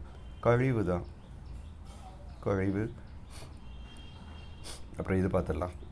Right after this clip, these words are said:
பதினாறு வலம் இருந்த இடம் சீல ஆரம்பிக்குது. ம், காட்டு விலங்கு ஒன்று. காட்டு விலங்கு ஒன்று வந்து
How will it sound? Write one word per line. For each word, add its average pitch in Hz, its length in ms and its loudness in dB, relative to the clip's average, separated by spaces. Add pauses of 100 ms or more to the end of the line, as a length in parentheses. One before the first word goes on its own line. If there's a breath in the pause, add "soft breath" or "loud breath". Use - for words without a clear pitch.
(160)
பதினாறு 110 680 8
வலம் 92 240 8
இருந்த 90 240 4
இடம் 95 280 2 (160)
சீல 107 320 6
ஆரம்பிக்குது. 90 500 2 (600)
ம், 98 380 6 (180)
காட்டு 123 500 8
விலங்கு 95 460 6
ஒன்று. 90 380 4 (440 loud breath)
காட்டு 104 420 2
விலங்கு 92 480 4
ஒன்று 87 340 4
வந்து 87 580 4